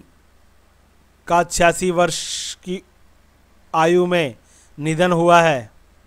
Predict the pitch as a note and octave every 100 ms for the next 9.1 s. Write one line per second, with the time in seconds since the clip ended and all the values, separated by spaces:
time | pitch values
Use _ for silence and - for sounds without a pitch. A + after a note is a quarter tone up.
0 | _ _ _ _ _ _ - D#3+ D#3 -
1 | E3 D#3+ - F#3 F#3 F#3 F3+ - - -
2 | - - _ _ _ _ _ _ E3+ F#3
3 | E3+ C3+ - E3 E3+ F#3 F3+ E3+ - -
4 | - _ _ _ _ _ _ _ _ _
5 | _ _ _ _ _ _ - B2+ D3 F3+
6 | E3+ D#3+ E3 D#3 F3 F3+ F3+ E3 - -
7 | - _ - _ _ _ _ _ _ _
8 | - - F3 F3+ E3+ - D3 D#3 D#3+ F3
9 | F3